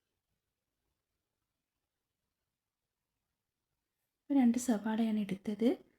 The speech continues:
നാല് അല്ലി വെളുത്തുള്ളി എടുത്തു,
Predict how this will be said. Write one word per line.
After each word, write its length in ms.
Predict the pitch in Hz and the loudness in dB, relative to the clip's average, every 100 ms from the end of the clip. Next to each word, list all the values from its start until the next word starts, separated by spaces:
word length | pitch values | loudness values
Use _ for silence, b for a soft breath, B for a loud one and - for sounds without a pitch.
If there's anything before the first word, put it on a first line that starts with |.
| _ _ _ _ _ _ 240 | _ _ _ _ _ _ -2
നാല് 340 | 214 214 254 - _ - | 0 0 0 -2 _ -8
അല്ലി 300 | 208 208 269 605 - _ _ _ _ _ _ _ _ _ _ _ _ _ _ _ _ _ - | -4 2 2 0 -8 _ _ _ _ _ _ _ _ _ _ _ _ _ _ _ _ _ -6
വെളുത്തുള്ളി 440 | 220 196 202 233 | -4 -2 0 0
എടുത്തു, 320 | 226 - 240 | 0 -2 -2